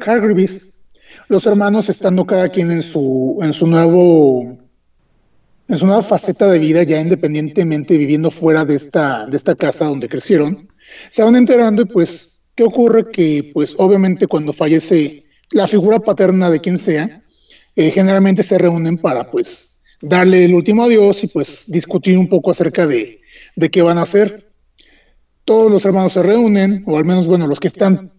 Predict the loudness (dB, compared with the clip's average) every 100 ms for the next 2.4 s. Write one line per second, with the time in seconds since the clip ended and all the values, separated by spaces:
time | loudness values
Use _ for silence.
0 | _ 0 4 4 2 2 4 4 4 2
1 | -2 -2 -2 0 0 0 0 0 2 2
2 | 2 -2 -2